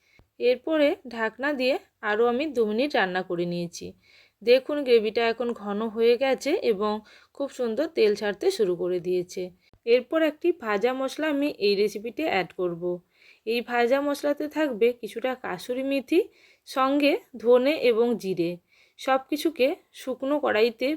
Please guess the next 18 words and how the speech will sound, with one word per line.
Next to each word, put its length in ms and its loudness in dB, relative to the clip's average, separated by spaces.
ভেজে 340 4
নিয়ে 220 0
তারপরে 500 -2
গুঁড়িয়ে 380 -2
নিয়েছি। 400 2
একেবারে 500 2
মিহি 300 2
নয়, 240 -2
কিছুটা 400 -4
এই 120 2
রকম 360 4
গোটা 280 2
গোটা 240 0
থাকবে, 400 -2
সেইভাবে 520 0
কিন্তু 300 -4
গুঁড়িয়ে 300 0
নিয়েছি। 420 -8